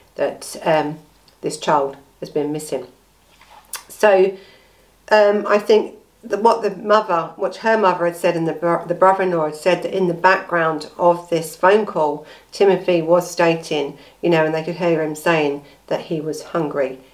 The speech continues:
on this call. So listen, now you have this pair now gone off somewhere. So she's picked up this boy, they've gone. She's had the car fixed,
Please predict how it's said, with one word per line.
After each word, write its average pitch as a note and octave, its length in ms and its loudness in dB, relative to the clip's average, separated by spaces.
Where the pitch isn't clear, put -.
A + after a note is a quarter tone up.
on D3 220 -2
this - 180 -14
call. C#3 420 -2
So - 140 0
listen, G#3 320 2
now F#3 160 6
you F3+ 160 4
have F3+ 380 0
this A3+ 180 4
pair F#3 340 2
now E3 260 2
gone F3+ 280 4
off E3+ 420 0
somewhere. F3+ 800 2
So D#3+ 160 -4
she's E3+ 220 -8
picked - 240 -2
up E3+ 140 0
this E3 120 -10
boy, F3 300 2
they've E3 240 -2
gone. F#3+ 480 2
She's - 180 -8
had F3+ 120 2
the - 60 -8
car F#3+ 400 2
fixed, F#3+ 400 -2